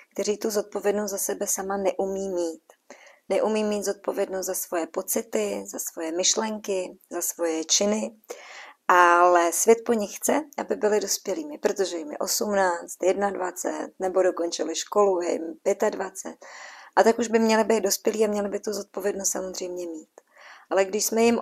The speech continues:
od mládí, od dětství vlastně tu zodpovědnost brali, tak jak se to ten člověk má naučit? Kde ji v sobě najednou má vzít? Jak to má vědět, jak to má dělat, když mu to celé to dětství někdo bral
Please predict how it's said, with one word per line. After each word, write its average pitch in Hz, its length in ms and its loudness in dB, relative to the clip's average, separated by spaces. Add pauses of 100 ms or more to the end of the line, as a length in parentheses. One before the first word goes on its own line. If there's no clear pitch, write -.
od 190 180 4
mládí, 208 500 0
od 190 160 0
dětství 185 580 -4
vlastně 165 360 -8
tu 196 100 -10
zodpovědnost 180 640 -6
brali, 170 480 0 (600)
tak 170 520 2 (160)
jak 196 160 -4
se 226 120 -2
to 208 120 -4
ten 175 200 -6
člověk 165 360 -8
má 156 160 -8
naučit? - 480 -12 (380)
Kde 185 180 2
ji 220 160 2
v - 60 -2
sobě 180 320 0
najednou 165 460 -8
má 156 220 -10
vzít? - 480 -8 (400)
Jak 190 180 -2
to 247 100 4
má 240 180 4
vědět, 170 480 -2
jak 165 140 -10
to 175 120 -8
má 165 200 -8
dělat, 160 360 -2 (400)
když - 180 -10
mu 190 120 -2
to 190 120 0
celé 190 340 0
to 208 120 -2
dětství 190 440 -4
někdo 190 300 -2
bral 175 480 2